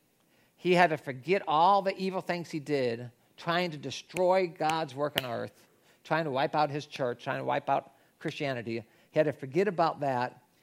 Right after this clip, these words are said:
and he had to say, "Now I'm looking at Jesus. I did these things. Now I'm looking at Jesus, and I'm saying, I'm running toward him. That's my goal. I'm gonna serve him."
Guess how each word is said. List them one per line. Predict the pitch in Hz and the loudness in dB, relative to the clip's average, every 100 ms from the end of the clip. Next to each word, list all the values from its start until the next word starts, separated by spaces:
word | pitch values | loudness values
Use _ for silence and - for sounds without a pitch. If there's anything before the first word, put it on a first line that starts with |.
| - | -10
and | 143 | 0
he | |
had | 156 151 | 4 4
to | 143 | 2
say, | - 135 | 0 0
"Now | 131 135 147 165 165 139 | 0 -2 0 0 -2 -4
I'm | 135 135 139 | -10 -8 -6
looking | 151 147 | -6 -6
at | 127 | -10
Jesus. | 117 131 110 92 - - _ _ _ _ _ _ | -8 -8 -8 -14 -18 -20 _ _ _ _ _ _
I | - | -6
did | 127 165 | 0 0
these | 170 160 | 0 0
things. | 180 165 | -2 -2
Now | 156 175 | 0 0
I'm | |
looking | 175 170 | 0 -2
at | 151 | -4
Jesus, | 156 156 | -2 -4
and | 139 | -4
I'm | 135 127 | -8 -4
saying, | 135 127 - - | -4 -4 -10 -4
I'm | 147 156 | 0 0
running | 143 190 202 | 2 2 2
toward | - 180 | -2 -2
him. | 156 143 113 | 0 -2 -2
That's | 139 160 | 0 0
my | 156 | 0
goal. | 135 131 98 78 80 _ _ _ _ _ _ - | 0 0 -2 -6 -14 _ _ _ _ _ _ -12
I'm | 139 | -6
gonna | 160 | -4
serve | 143 147 | -2 -2
him." | 135 | -2